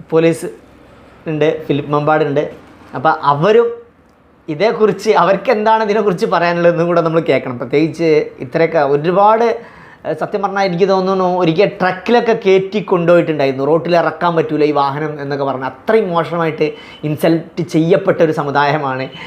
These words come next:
ഇത്തരം ഓഫ് റൈഡ്, ഏഹ്, എന്താ പറയുക, ഓഫ് റൈഡ് ഇഷ്ടപ്പെടുന്ന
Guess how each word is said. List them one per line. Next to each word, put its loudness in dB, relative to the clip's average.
ഇത്തരം 0
ഓഫ് 2
റൈഡ്, 4
ഏഹ്, 0
എന്താ 0
പറയുക, 2
ഓഫ് 0
റൈഡ് 4
ഇഷ്ടപ്പെടുന്ന -2